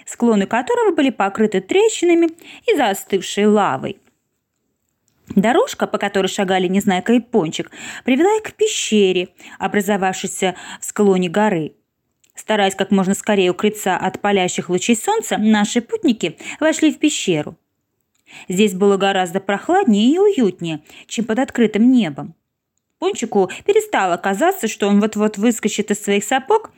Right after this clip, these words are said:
и унесется в мировое пространство. Теперь он видел над головой не звездное небо, а каменистые своды пещеры и чувствовал, что если и полетит,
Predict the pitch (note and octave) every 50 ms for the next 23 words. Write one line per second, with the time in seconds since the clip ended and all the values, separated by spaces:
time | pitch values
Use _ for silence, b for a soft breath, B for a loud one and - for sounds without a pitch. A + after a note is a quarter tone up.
0 | B B B B - C#4+ C#4+ B3+ C4+ - - D#4+ E4+ E4+ - A#3+ G#3+ G#3+ G3+ G#3
1 | G3+ G3+ G#3 G3+ - A#3 A#3+ A#3 - - G3+ F3 D#3 D3+ - - - E3 D#3+ E3
2 | _ _ _ _ _ _ _ _ _ _ _ _ _ _ _ _ _ _ _ _
3 | _ _ _ - - - G3+ B3+ B3+ B3 B3 B3 B3 C#4 G#4 A#4 D4 A3 G3 G3
4 | F#3+ F#3 F#3+ G3 G3 G3+ G#3 A3 A#3+ E4+ F#4+ F#4 F4+ B B B G#3+ G#3 A3 A#3
5 | A#3+ - - A#4+ D4+ A3+ G3 F#3+ F#3+ G3+ G#3+ A3 G3 E3+ D#3 D#3 C#3 B B B
6 | B B B F#3 F#3+ - G#3 G3+ G3+ G#3 G#3+ A3 A3+ - - - G3 G3 - -
7 | G3+ G#3+ G#3 F3+ F3+ - - G3 - - - F4 F#4+ F#4+ D4 G#3 G#3 G#3+ - A4+
8 | A#4 - - - F#3+ F#3 F#3+ F#3+ - - - G3 F#3+ F#3 G3 F3+ A3 C4 B3 -
9 | G#3+ G3+ G#3 G3+ G3 - - F#3+ F#3+ E3 D#3+ - - - F#4 F#4 B3 -